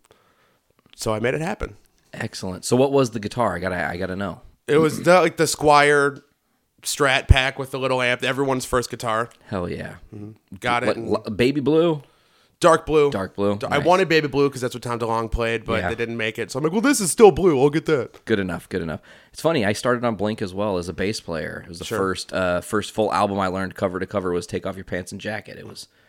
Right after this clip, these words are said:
Speaker 2: wa-, like, totally inspirational to me. So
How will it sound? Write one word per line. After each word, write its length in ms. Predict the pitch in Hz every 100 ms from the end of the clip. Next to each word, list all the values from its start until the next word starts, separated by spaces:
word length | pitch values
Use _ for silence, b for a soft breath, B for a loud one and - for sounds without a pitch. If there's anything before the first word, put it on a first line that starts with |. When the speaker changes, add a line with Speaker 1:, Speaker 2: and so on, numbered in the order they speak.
| b b b b
Speaker 2:
wa-, 120 | -
like, 260 | - 92 85 _ - -
totally 360 | - 117 104 92
inspirational 540 | 87 - 90 85 73
to 100 | -
me. 200 | 73 55 - B B B B
So 680 | - - 160 147 143 143